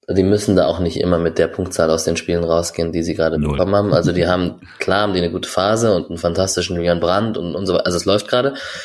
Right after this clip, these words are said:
Speaker 1: aber die Ergebnisse laufen ihnen halt gerade auch komplett rein.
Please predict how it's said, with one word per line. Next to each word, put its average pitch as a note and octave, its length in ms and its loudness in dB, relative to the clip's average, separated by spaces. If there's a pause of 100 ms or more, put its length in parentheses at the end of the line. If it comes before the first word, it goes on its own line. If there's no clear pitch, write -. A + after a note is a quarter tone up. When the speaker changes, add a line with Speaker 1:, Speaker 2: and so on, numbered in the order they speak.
(240)
Speaker 1:
aber F2+ 160 0
die F2+ 100 4
Ergebnisse F2 500 2
laufen E2 280 0
ihnen E2 180 -2
halt D#2 220 -6
gerade D#2 240 0
auch - 120 -4
komplett E2 360 -4
rein. F2+ 280 -2